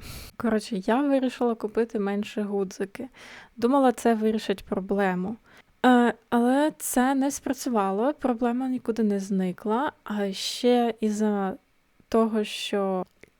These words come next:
край доволі товстий, то простору між гудзиком і тканиною не вистачало, і край просто вискакував.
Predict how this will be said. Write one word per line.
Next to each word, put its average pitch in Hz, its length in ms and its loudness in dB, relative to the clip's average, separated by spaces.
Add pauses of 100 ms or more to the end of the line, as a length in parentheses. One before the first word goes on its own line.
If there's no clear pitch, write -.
край 226 480 0
доволі 214 480 0
товстий, 269 580 -2
то 202 300 -2 (460)
простору 233 600 0
між 202 400 -2 (220)
гудзиком 202 720 -2
і 196 140 -4
тканиною 226 640 -2
не 202 140 0
вистачало, 214 880 -2 (360)
і 214 80 -6
край 226 420 -4
просто 214 500 -6
вискакував. 185 840 -8